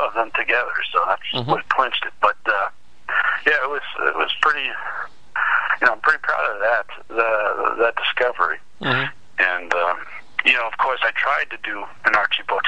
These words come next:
Speaker 1: since.
Speaker 2: Yeah.
Speaker 1: And as you know, it's tough to do an Archie book and tell the truth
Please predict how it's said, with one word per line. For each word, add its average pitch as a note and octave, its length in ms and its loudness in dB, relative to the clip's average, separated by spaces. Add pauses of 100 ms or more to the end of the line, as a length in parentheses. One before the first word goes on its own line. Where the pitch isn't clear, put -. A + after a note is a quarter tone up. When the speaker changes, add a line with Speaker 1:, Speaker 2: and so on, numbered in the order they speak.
(160)
Speaker 1:
since. B2 260 2 (440)
Speaker 2:
Yeah. G#2 160 2 (100)
Speaker 1:
And - 180 -8 (220)
as - 180 0
you A2 120 -2
know, - 400 2
it's - 140 0 (180)
tough B2+ 180 2
to - 360 -2
do A2+ 160 2
an - 260 2
Archie - 420 2
book F#2+ 200 2 (720)
and - 100 2
tell A#2+ 180 0
the - 120 0
truth - 340 0